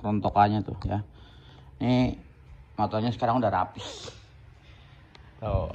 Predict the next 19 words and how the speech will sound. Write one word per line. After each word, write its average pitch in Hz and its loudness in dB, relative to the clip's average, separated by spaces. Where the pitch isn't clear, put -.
sebelahnya 113 4
ada 113 4
Suzuki 113 0
Address 107 2
saya 110 2
yang 113 -2
listrik, 123 -6
lagi 117 -2
saya 110 -2
wiring 120 6
ulang. 123 6
Fokus 117 -4
di 117 -8
sini 113 -8
aja. 104 -6
Sudah 107 -2
oke, 127 0
Om, 127 4
ya. 160 6